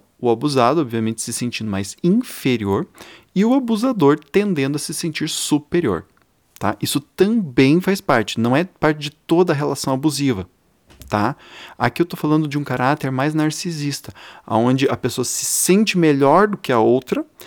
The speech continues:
e por se sentir melhor do que a outra, ela se permite abusar do outro. Então, como eu sou melhor do que você, eu posso te falar o que eu quiser, do jeito que eu quiser, na hora que eu quiser. Não preciso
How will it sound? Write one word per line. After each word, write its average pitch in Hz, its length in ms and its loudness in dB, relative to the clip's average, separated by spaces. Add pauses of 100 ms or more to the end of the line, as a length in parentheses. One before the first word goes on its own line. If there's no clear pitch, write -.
(220)
e 156 60 0
por 147 180 0
se 143 140 -2
sentir 180 600 0
melhor 135 460 4
do 107 120 -2
que - 140 -6
a 110 60 4
outra, 135 280 4
ela 175 80 0
se 180 160 -2
permite 175 640 2
abusar 196 500 2
do 160 160 -2
outro. 101 340 -2 (800)
Então, 117 260 0 (260)
como 277 220 6
eu 240 60 6
sou - 180 0
melhor 113 360 4
do - 80 -8
que - 80 -12
você, 104 320 0
eu 349 80 4
posso 302 320 2
te - 60 -6
falar 123 280 4
o 117 80 4
que 117 120 -6
eu 107 60 0
quiser, 113 300 0
do 110 100 -4
jeito 113 180 -2
que - 60 -14
eu 107 60 -12
quiser, 107 200 -2
na 104 80 2
hora 101 80 -2
que - 60 -10
eu 95 60 -10
quiser. 107 160 0
Não 208 100 4
preciso - 420 -2